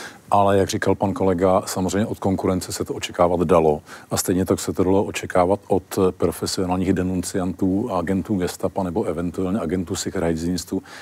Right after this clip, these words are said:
kteří by si tímto způsobem vlastně vyrobili kauzu a, eh, zajistili by si odměnu, zajistili by si pochvalu.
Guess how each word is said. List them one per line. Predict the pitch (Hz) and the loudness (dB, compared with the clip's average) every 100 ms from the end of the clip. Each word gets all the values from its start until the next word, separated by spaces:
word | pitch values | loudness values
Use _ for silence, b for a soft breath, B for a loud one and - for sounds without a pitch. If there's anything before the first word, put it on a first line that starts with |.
| B | B
kteří | - 90 | 0 2
by | 95 92 | 2 2
si | 98 | -2
tímto | - 95 92 98 | 0 0 2 0
způsobem | - - 92 95 92 98 | 0 -2 -2 -2 -2 0
vlastně | 90 - | -2 -2
vyrobili | 90 87 87 95 | 0 0 2 2
kauzu | - 82 82 90 92 B B B | 4 2 4 0 -2 B B B
a, | 87 87 101 | 4 6 4
eh, | 90 85 | 0 0
zajistili | 80 85 - 90 80 | 0 0 0 0 0
by | |
si | - - | -2 -4
odměnu, | 76 80 92 78 - | -2 -2 -2 -4 -6
zajistili | 80 73 - 76 | -6 -4 -4 -4
by | |
si | 76 - | -6 -4
pochvalu. | 80 - 87 82 | -4 0 0 0